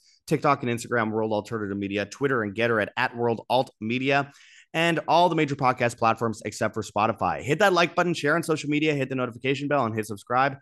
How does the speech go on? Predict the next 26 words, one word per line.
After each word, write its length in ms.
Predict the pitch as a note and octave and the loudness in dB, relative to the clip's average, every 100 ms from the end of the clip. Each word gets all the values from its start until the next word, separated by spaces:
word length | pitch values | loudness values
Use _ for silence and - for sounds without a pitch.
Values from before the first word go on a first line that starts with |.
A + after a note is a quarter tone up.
| _ _ - | _ _ -10
if 100 | A2 | -6
you 80 | |
have 220 | A2 C3+ D#3 | 0 0 2
not 260 | D#3 C#3 | 2 2
yet 140 | C#3 - | 0 2
already. 520 | C3+ B2+ D3+ E3 - | 0 0 0 0 0
And 140 | C3 | -2
until 320 | C3 - F3+ | -2 0 2
next 220 | G3 F3 - | 4 2 4
time, 240 | E3+ D#3 | 2 4
live 340 | B2+ D#3+ F3 | 4 2 2
by 160 | D3+ C#3 | 2 2
example, 560 | G#2+ G2 F#2 F#2 F#2+ - _ _ | 2 -4 -6 -4 -6 -8 _ _
live 260 | G#2+ C#3 F3 | -4 -2 -2
freely 340 | C3 A#2 G2+ | -2 -2 0
always. 400 | E2+ E2+ E2 E2+ - _ - | -4 -6 -8 -12 -18 _ -10
This 160 | A#2+ | -10
is 100 | G#2+ | -10
Josh 300 | G2+ B2+ A#2+ | -6 0 0
Sigurdson 400 | - D3+ E3 F3+ | -2 -6 -4 -4
signing 300 | E3+ G#2+ G2+ | -2 -2 -2
out 120 | C#3 - | -4 -6
from 200 | G2 F2+ | -10 -4
World 320 | G#2 D#3 D#3+ | -2 0 -2
Alternative 600 | - E2+ G#2 G#2 B2 G#2+ | -8 -10 -8 -6 -6 -6
Media. 280 | F2 D2 | -8 -10